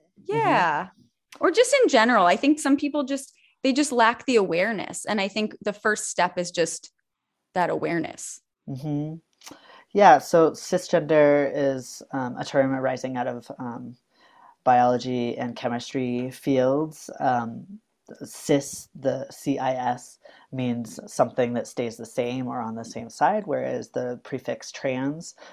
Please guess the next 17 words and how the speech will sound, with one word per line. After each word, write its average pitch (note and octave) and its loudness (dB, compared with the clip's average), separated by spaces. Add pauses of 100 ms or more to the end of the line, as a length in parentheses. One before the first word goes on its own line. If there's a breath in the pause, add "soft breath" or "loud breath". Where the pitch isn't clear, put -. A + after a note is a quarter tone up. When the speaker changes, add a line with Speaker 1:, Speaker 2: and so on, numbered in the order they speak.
(120)
Speaker 1:
means C3 -2
something A#2 -2
that A#2 -6
crosses, - -6 (280)
um, C3 -6
from B2+ -4
one B2 -6
side C3+ 0
to G#3 -10
Speaker 2:
Hmm. D#3 -8
Speaker 1:
another. E3+ -6 (680 loud breath)
Um, A2+ -2
so, C3+ 8 (200)
uh, B2 -2 (1600)
Julia D3+ 4
Serrano, B2+ -2
um, B2+ -8